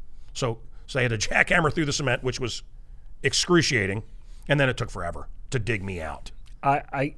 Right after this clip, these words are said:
Speaker 2: I honestly, I, mentally, that has gotta be the toughest thing I have ever heard anybody
Speaker 1: It was
Speaker 2: do.
Speaker 1: brutal.
Speaker 2: I, I
Speaker 1: I was submerged alive for, uh, for four days. Uh, that was, um, uh, the same weekend that Princess Diana passed away. That's how I remember it, 'cause everybody's coming up going,
Speaker 2: Ninety-seven.
Speaker 1: "Princess Diana."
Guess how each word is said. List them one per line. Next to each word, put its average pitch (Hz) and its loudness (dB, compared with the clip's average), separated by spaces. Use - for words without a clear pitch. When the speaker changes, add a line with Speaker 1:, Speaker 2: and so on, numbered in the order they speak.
Speaker 2:
I 127 6
honestly, 135 2
I, 127 0
mentally, 131 4
that 123 6
has 110 0
gotta 120 4
be 117 2
the 107 2
toughest - 2
thing 113 0
I 110 2
have 110 0
ever 120 -2
heard 113 2
anybody 107 2
Speaker 1:
It 196 10
was 147 4
Speaker 2:
do. 143 2
Speaker 1:
brutal. 123 4
Speaker 2:
I, 110 0
I 110 2
Speaker 1:
I 139 10
was 147 8
submerged 160 6
alive 147 8
for, 131 4
uh, 123 4
for 123 0
four 139 4
days. 120 4
Uh, 117 4
that 127 4
was, 127 2
um, 110 6
uh, 123 0
the 110 0
same 123 4
weekend 120 2
that 117 -4
Princess 113 0
Diana 107 0
passed 101 -2
away. 98 -4
That's 98 -4
how 107 0
I - -6
remember 98 -4
it, 90 -6
'cause 104 -4
everybody's 107 2
coming 107 2
up - 0
going, 120 6
Speaker 2:
Ninety-seven. - -4
Speaker 1:
"Princess - -8
Diana." - -8